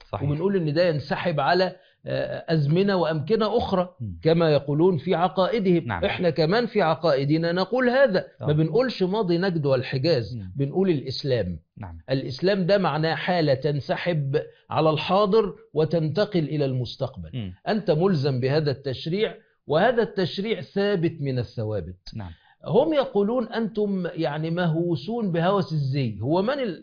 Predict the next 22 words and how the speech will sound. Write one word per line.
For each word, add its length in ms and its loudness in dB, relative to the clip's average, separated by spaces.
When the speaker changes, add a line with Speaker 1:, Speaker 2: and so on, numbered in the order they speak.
Speaker 2:
المهووس 480 0
بهوس 460 0
الزي؟ 380 -6
يعني 180 -8
من 120 0
الذي 360 0
يشغب 420 -2
على 140 2
الحجاب 580 2
Speaker 1:
مم. 100 -10
Speaker 2:
كل 180 4
أربع 340 2
أو 60 0
خمس 260 -2
سنوات؟ 520 -4
Speaker 1:
بالضبط. 160 -6
Speaker 2:
طب 140 2
ما 320 0
يعني 300 0
أمهاتنا 720 2
كنا 380 0
يتحجبن، 580 -4